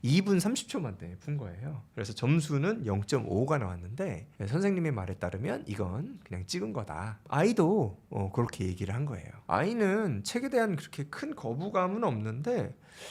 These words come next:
눈으로 안 읽고 이렇게 듣는 거를 좋아하고 몇 번 하면 그냥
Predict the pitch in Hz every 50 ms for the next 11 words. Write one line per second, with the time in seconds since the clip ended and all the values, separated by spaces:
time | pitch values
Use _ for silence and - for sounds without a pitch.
0 | - - - 139 185 220 247 254 240 202 160 147 143 135 143 - 233 269 285 -
1 | - - - - - 143 180 214 254 277 262 262 214 180 170 143 139 - 113 98
2 | 98 95 92 90 90 - 220 269 247 117 95 87 - - - 139 120 139 147 -
3 | 226 208 208 254 285 285 294 220 190 208 240 233 165 110 101 107 - - 180 220
4 | 226 214 180 147 -